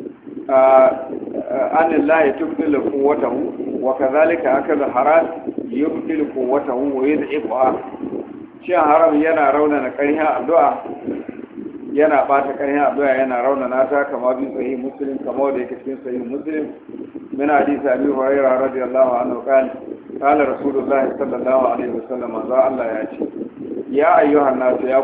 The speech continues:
ku mutane, inna Allaha tayyibun, lalle Allah mai tsarki na, la yaqbalu illa tayyiban, bai karɓa ibada sai tsarkakakkiya. Wa inna Allaha amara al-mu'minina, lalle Allah ya umarci mu'minai bima amara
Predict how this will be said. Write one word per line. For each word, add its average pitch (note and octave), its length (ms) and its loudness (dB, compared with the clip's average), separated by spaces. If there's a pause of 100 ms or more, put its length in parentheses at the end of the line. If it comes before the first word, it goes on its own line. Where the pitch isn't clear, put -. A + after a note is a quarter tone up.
ku C#3+ 80 0
mutane, C3+ 480 -4 (960)
inna D3 180 0
Allaha C3+ 400 0
tayyibun, A#2 420 -6
lalle C#3 300 -2
Allah C#3 320 0
mai A2 160 -8
tsarki B2 380 -10
na, A#2+ 100 -10
la C3 240 2
yaqbalu B2 400 -4
illa A#2+ 240 -4
tayyiban, A2 400 -6
bai B2+ 160 -6
karɓa A#2 640 -6
ibada A2+ 540 -4
sai A#2 100 -8
tsarkakakkiya. G#2 720 -14 (1500)
Wa C3 100 0
inna D3+ 240 0
Allaha C#3+ 320 2
amara C#3 220 0
al-mu'minina, B2 640 -6
lalle C#3 280 -2
Allah C#3+ 300 2
ya C3 140 4
umarci C3 380 -2
mu'minai B2+ 420 -6
bima B2+ 480 0
amara B2+ 480 0